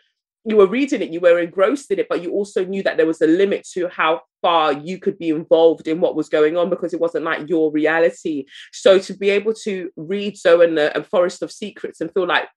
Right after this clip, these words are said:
"Okay, I'm not from Trinidad, but I can relate more closely to this than all the other things that I read when I was younger." But you're right, it does stay with you.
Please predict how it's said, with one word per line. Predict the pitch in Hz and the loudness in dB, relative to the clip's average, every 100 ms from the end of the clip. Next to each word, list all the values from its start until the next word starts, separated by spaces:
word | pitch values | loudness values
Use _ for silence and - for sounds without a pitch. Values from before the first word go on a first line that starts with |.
| _ _ | _ _
"Okay, | 214 - 262 175 - | 2 2 4 2 4
I'm | 185 | 2
not | 202 - | 0 -2
from | 185 | -6
Trinidad, | 196 214 196 151 117 147 _ _ _ - | -2 -2 0 -2 -2 -4 _ _ _ 0
but | 175 147 - _ _ _ _ _ | 4 4 0 _ _ _ _ _
I | 151 180 | -2 0
can | 202 202 | 0 0
relate | 185 196 196 | 2 2 4
more | 208 | 2
closely | 208 208 208 - 190 | 2 0 0 -4 -8
to | 202 | -2
this | - 190 165 - - _ _ - | 2 2 0 -6 -20 _ _ -2
than | 165 156 160 - | 4 4 4 0
all | 220 196 | 2 4
the | 180 | 6
other | 175 175 | 4 2
things | 165 156 160 | -2 -6 -4
that | 117 | -2
I | 151 | 0
read | 156 151 170 | 2 2 2
when | 165 | 0
I | |
was | 151 202 | 0 -2
younger." | 208 208 | -2 -2
But | 151 | -2
you're | 175 | -2
right, | 180 233 | 0 0
it | - | 0
does | 180 208 - | -2 -4 -4
stay | - 202 359 | -2 2 2
with | 214 180 | 0 -6
you. | 147 131 135 | -8 -6 -8